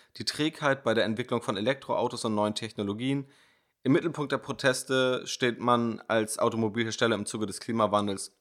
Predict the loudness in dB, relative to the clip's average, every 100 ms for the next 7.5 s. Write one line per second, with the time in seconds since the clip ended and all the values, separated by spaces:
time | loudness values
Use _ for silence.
0 | _ -10 -8 -4 -4 -4 -12 _ _ -4
1 | -2 2 0 0 -6 -8 -6 -8 -8 _
2 | _ -2 0 0 -6 -10 -14 -12 -12 -12
3 | -18 -20 -20 -20 _ 0 2 4 4 4
4 | 2 2 2 2 -2 -2 -2 0 0 -2
5 | -2 -2 0 0 2 -2 0 -2 0 0
6 | 0 -4 _ _ -4 -2 -2 -4 -6 -6
7 | -4 -4 -2 -4